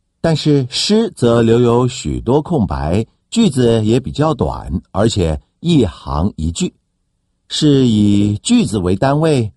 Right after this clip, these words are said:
而不是整段文字。那么，为什么区分散文和诗很重要呢？圣经为什么必须清楚区分这两种文体呢？英诗和希伯来诗不太一样，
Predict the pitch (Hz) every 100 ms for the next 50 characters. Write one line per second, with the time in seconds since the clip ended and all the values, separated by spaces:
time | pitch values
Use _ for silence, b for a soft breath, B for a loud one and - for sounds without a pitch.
0 | - 98 104 117 110 95 80 62 65 131
1 | 95 60 60 87 143 - _ _ _ _
2 | 135 131 120 113 - - 190 214 156 147
3 | 160 - 180 175 175 180 170 - 104 76
4 | 65 71 101 123 123 90 - 170 190 -
5 | - 82 69 127 127 147 180 165 160 _
6 | _ _ _ _ - - 202 160 185 202
7 | 214 139 117 147 156 110 135 123 220 233
8 | - 90 - 107 120 120 104 113 196 107
9 | 69 76 180 147 82 73 110 147 _ _
10 | _ _ _ _ - 127 139 - 135 143
11 | - 104 98 92 - 135 120 90 92 -
12 | 175 180 92 110 82 60 101 147